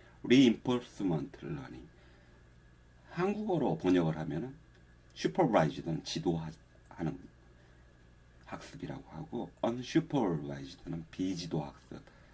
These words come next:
그다음 리인포스먼트 러닝은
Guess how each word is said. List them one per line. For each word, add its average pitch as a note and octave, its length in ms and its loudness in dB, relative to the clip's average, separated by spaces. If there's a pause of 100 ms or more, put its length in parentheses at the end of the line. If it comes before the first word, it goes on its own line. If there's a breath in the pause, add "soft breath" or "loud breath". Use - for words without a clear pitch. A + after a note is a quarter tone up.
그다음 F#2+ 300 4
리인포스먼트 A2 1300 6
러닝은 D#2 600 -4